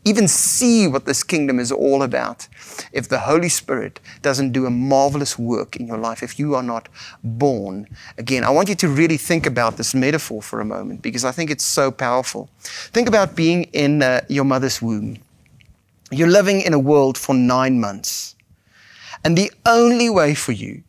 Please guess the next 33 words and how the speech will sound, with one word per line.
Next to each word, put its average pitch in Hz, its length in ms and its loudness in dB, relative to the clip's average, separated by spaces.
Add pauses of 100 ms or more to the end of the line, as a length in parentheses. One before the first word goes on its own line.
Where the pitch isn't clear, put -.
(120)
to 165 100 0
see 202 320 2
what's 156 240 2
going 147 340 2
on 139 220 4
in 135 200 0
the 127 100 0
real 120 440 2
world 101 420 -14 (300)
out 123 200 0
there 98 220 -10 (680)
and 175 200 2
to 208 280 2
enter 240 520 4
into 170 560 2
that 139 260 0
world, 117 420 -6 (340)
something 147 460 -2
must 123 240 -4
take 107 200 -10
place, - 340 -14 (100)
something 127 400 -6
radical. 117 460 -12 (640)
You 123 140 -4
have 131 260 -6
to 127 80 -8
be 104 140 -8
born. 110 300 -12 (1000)
That's 120 240 -6
the 120 220 -6
only 110 300 -10
way. 131 340 -14 (500)
The 151 240 -2